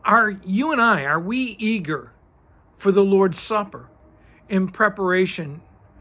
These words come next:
for the final Exodus in which the Lord leads us out of, out of the, the, the dominion of sin into the kingdom of God forever? Now, Jesus says,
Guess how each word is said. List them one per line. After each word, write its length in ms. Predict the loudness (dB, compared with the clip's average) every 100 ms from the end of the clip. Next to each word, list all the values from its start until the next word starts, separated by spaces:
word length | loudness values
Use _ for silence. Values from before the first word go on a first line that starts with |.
| -20 _ _
for 440 | _ 0 2 2
the 380 | -2 -4 -4 -6
final 680 | -10 0 2 2 0 -4 -4
Exodus 680 | -6 -6 -14 -16 -18 -18 -20 _ -20 -20 -20 -8
in 140 | -4
which 320 | -4 -6 -12 -12
the 100 | -8
Lord 340 | 0 2 2
leads 300 | 0 -2 -2
us 180 | -6 -8 -8
out 240 | 0 2 2
of, 260 | -2 -8 -20 _
out 180 | 2 2
of 240 | 0 -8 -14
the, 180 | -16 -16 -20 _
the, 140 | -14 -12 -10
the 280 | -8 -6 -8
dominion 580 | -6 -4 -2 -2 -2 -2
of 100 | -4
sin 480 | -6 -6 -4 -4 -8 -16 -20 -20 -14
into 200 | -4 0
the 120 | 0 0
kingdom 360 | -2 0 0
of 160 | -2 -4
God 300 | -2 -2 -4
forever? 540 | -6 -4 -2 -4 -10 -20 _ _ _ -20 -14 -6
Now, 120 | -4
Jesus 380 | -2 -4 -4 -4
says, 320 | 0 0